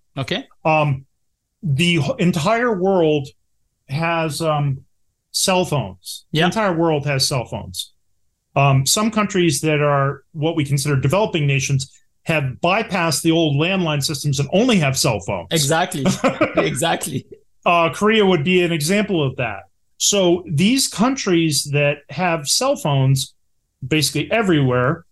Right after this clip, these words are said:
Speaker 2: every single consumer has those. You can get post-market surveillance from your customers, whether they're an end user that's a layperson or it's an end user that's a doctor or a nurse or,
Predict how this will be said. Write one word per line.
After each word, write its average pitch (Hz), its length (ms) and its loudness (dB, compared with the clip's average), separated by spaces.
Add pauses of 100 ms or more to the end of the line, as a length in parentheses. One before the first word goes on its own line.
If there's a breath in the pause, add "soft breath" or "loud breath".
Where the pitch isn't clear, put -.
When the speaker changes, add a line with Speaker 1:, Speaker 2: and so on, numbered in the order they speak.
(1300)
Speaker 2:
every 196 280 0
single 214 300 0
consumer 185 560 2
has 190 400 -2
those. 139 280 0
You 135 200 -4
can 170 160 0
get 160 340 -2
post-market 147 540 0
surveillance 139 640 0
from 156 460 2 (320)
your 139 260 4
customers, 135 880 0 (280)
whether 147 300 2
they're 143 260 2
an 135 140 0
end 202 240 0
user 175 600 0 (300)
that's 135 180 0
a 135 40 0
layperson 175 840 -2
or 147 180 0
it's 139 140 -2
an 147 80 -10
end 160 220 0
user 151 280 2
that's 135 240 0
a 131 60 2
doctor 139 560 0
or 117 300 -2
a 113 40 -4
nurse 139 560 4
or, 117 400 -2